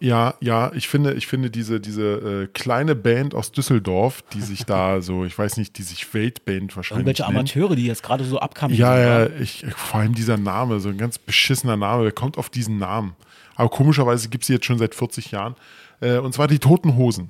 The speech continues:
Speaker 2: Mhm.
Speaker 1: Das, die haben sie, äh, die haben ja vor, vor einiger Zeit, äh, eine neue Single rausgebracht. Und zwar, ähm, Scheiß Wessis in Ko-, Kollaboration mit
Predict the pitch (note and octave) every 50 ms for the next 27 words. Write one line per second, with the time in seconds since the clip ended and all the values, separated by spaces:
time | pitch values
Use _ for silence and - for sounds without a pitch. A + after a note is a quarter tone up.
0 | - _ A2+ G#2+ G#2 G2+ G#2+ B2 C3+ - - - C#3 C#3 C#3+ D#3+ F3 D#3+ E3+ F3+
1 | D3 C#3 C#3 B2 C3+ C#3+ D#3 E3 D3 - - D3+ - - - B2 B2+ C3+ C#3 C#3
2 | B2+ B2+ A#2+ - - A#2 B2 C3+ C3+ - - _ _ _ _ _ _ _ _ _
3 | _ _ _ _ _ _ - - B2 A#2 A#2 A#2 A2+ A2+ G#2+ G#2 G#2 G#2+ - -
4 | D3 D3+ D3+ D3 - C#3+ C#3 - - - C3 B2+ B2+ C3+ D3+ F3 - - - _
5 | _ _ - - - - - - - _ _ - C3+ C#3 C3 - - - - A2+
6 | A#2 A#2+ B2 B2+ C3 B2+ B2+ G#2+ - - - A#2+ A#2+ A#2+ A#2 A#2 A2+ A2+ A2+ A2+
7 | A2+ A2 A2 A2 A2 A2 A2 A2 A2 G#2 G2+ _ _ - - _ _ _ _ _
8 | _ _ _ _ - - B2 B2+ B2+ B2 - - C#3 C#3+ - F#3+ G#3+ A#3+ - -
9 | - _ _ _ - - - - - - _ _ - D#3 F3+ D#3+ - - D#3+ D#3
10 | D#3 - - - - - - F3 F#3+ F#3+ E3+ D#3+ D3 D3 C3+ C#3 C3+ B2+ - -
11 | - C#3 C#3 D#3 E3+ E3 D3 C3+ C3+ C#3 C#3 C#3 -